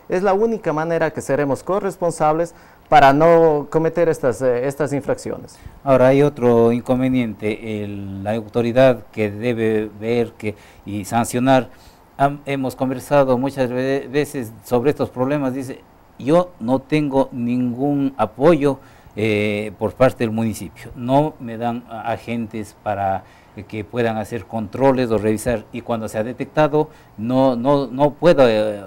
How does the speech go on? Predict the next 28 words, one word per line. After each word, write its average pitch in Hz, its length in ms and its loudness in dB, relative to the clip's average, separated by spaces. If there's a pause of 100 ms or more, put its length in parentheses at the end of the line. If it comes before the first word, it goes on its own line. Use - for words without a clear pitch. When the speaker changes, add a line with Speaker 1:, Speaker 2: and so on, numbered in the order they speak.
(120)
Speaker 2:
no 110 160 -8
puedo 127 260 4
operar", 127 420 4
ha 98 60 -8
manifestado 101 800 -8
el 98 300 -16
comisario 101 720 -8 (360)
municipal, 101 720 -4
el 90 720 -16 (500)
agrónomo 98 560 -8
Jorge 98 340 -8
Alviar. 92 280 -12 (2000)
Speaker 1:
Bueno, 151 360 6 (200)
no 151 240 2
podría 160 520 4
yo 131 640 2 (340)
manifestarme 143 800 2
al 120 100 2
respecto 131 480 -2
de 120 60 0
lo 110 100 -2
que - 80 -4
ha 110 80 -4
pasado, 131 400 0
¿no? 151 180 -6 (280)
Pero 127 200 2
sí 165 220 0
nosotros 156 720 0